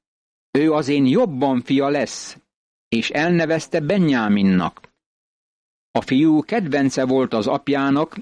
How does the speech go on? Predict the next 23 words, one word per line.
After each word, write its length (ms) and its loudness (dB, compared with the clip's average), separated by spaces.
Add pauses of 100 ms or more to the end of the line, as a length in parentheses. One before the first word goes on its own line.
(340)
és 240 -2
védelmezték 920 0
a 80 -2
bátyjai. 760 -4 (1300)
Aztán 440 -2
a 240 -2
Bírák 500 0
könyvében 640 0
leírt 440 0
történet 580 0
szerint 760 -2 (100)
a 180 -4
törzset 580 -2
csaknem 480 0
elpusztították, 1200 -2 (800)
mert 360 -2
égbe 380 0
kiáltó 640 0
gonoszság 680 -2
történt 600 0
a 80 0
törzs 320 -2
soraiban. 920 -2